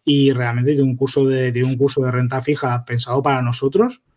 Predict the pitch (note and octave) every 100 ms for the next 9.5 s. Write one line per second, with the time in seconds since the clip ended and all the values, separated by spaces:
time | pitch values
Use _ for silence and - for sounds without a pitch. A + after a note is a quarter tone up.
0 | _ _ _ A2 - A#2 C#3 C#3 C#3 C#3
1 | C3 B2+ A#2+ B2 B2 C3 F3+ C#3+ C3+ A#2
2 | A#2 A#2 - A#2+ B2 C3 D#3+ C#3+ C3+ B2
3 | A#2+ - C#3 C#3+ A#2 A#2 B2 C3 C3+ C3
4 | C3 C3 B2+ C3+ C3 B2 A#2+ A#2+ C3 B2
5 | B2+ B2+ C3 D3+ F#3 A3+ A#3 - - -
6 | _ B2 - C3+ B2 D#3 C3 C3+ E3+ G#2+
7 | B2+ B2 - G#2 G#2 A2 G#2+ G#2+ A#2 A#2+
8 | B2 B2+ B2 - B2 C3+ D#3 A#2+ A#2+ A#2+
9 | C3+ A#2+ - G#2 G#2